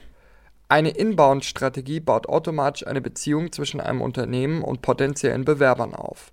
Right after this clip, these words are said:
auch wenn gerade keine neuen Mitarbeiter gesucht werden. Wenn jedoch eine Stelle zu besetzen ist, kann das Unternehmen auf eine ganze Reihe interessierter und im Idealfall geeigneter Talente zurückgreifen, die zwischenzeitlich im Talentpool gelandet sind, weil attraktive Inbound-Recruiting-Inhalte sie angelockt haben.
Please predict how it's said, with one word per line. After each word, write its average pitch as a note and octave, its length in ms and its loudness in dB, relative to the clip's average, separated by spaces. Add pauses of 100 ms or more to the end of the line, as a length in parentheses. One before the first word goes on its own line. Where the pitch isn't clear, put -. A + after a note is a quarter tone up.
(100)
auch F#3 280 6
wenn C3+ 200 2
gerade A#2+ 360 0
keine A#2 320 -6
neuen A#2+ 260 -2
Mitarbeiter C3+ 600 -4
gesucht C#3 440 -6
werden. - 360 -10 (260)
Wenn D#3+ 180 6
jedoch E3 260 8
eine D3 220 0
Stelle D#3 380 2
zu D3 160 -2
besetzen C3+ 500 2
ist, - 440 -8
kann C#3 180 0
das C3+ 180 0
Unternehmen C3 640 0
auf B2 200 4
eine A#2 160 0
ganze D#3+ 380 0
Reihe B2+ 300 8
interessierter C#3+ 920 0
und C3 160 -2
im B2+ 120 -2
Idealfall B2 640 4
geeigneter C3+ 600 0
Talente D3 460 2
zurückgreifen, C#3 920 -2 (520)
die C3+ 100 2
zwischenzeitlich C#3 800 4
im C#3 140 0
Talentpool C#3+ 580 4
gelandet A#2 480 0
sind, D#3 380 -2
weil - 180 -2
attraktive D3+ 800 4
Inbound-Recruiting-Inhalte C3 1500 4
sie D3+ 220 2
angelockt - 520 0
haben. - 360 -2